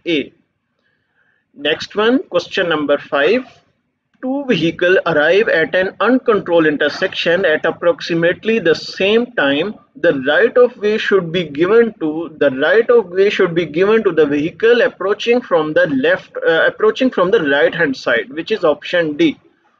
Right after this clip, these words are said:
The correct os-, option is option D. Next one, question six. When deciding to make a U-turn, your first consideration should be to check should be to check the traffic regulations.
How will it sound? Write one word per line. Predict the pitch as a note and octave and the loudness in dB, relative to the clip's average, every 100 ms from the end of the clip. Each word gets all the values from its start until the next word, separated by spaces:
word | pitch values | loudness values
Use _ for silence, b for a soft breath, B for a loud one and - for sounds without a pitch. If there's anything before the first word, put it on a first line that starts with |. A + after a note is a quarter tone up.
| _ | _
The | - D#3 | -4 -4
correct | - A#3 A#3 | -2 -4 0
os-, | F3+ F#3 - - | 0 0 -2 -2
option | F3 - - G#3 | -2 -2 -2 2
is | G#3+ B3 | 2 2
option | D3+ D3 - F3 D#3 | 2 0 -2 -4 0
D. | D3+ C#3+ - _ _ _ _ _ _ _ | 0 0 -2 _ _ _ _ _ _ _
Next | D3 D#3 F3+ - | -6 -4 -4 -4
one, | G#3+ A#3+ C#4+ | 0 0 0
question | - E3+ - E3 | -2 -4 -2 -2
six. | D#3 - A3 C4+ - b b b - | -2 -4 -2 -2 -6 b b b -10
When | D#3 G#3+ G#3+ | -2 0 0
deciding | D#3+ D#3+ - G3 A3 C4 C#4 | -2 -4 -2 0 2 2 0
to | B3+ F#3+ | -2 -4
make | E3+ E3 F3 | 0 0 0
a | F3+ | 0
U-turn, | D#3+ C#3 G3+ C#4 - C#3+ D#3+ A#3+ - _ - | -2 -2 -4 0 0 2 0 -4 -12 _ -8
your | D#3 G#3+ | -2 -2
first | - - C4+ D#4 - | -2 0 0 0 -2
consideration | A3+ G3+ G3 F#3 E3 G#3+ - - B3 | -2 0 -2 -2 0 0 0 2 0
should | - F3+ E3 D3 | 0 0 -2 -4
be | F#3 F#3+ | -6 -4
to | D#3+ D3 | -6 -6
check | - G3+ A#3 b b b | -2 -2 -2 b b b
should | - - A3+ G3 | -6 2 2 0
be | B3 | -8
to | B3 G3 | -8 -10
check | - A3+ B3+ C4 | -4 -2 -2 0
the | A3 - | -4 -4
traffic | - G#3 A3 B3 B3+ E3 | -2 -2 -2 -2 -2 0
regulations. | D#3+ D3+ E3 F#3 - C#3+ A2 - - | 0 0 0 0 0 -2 -4 -10 -20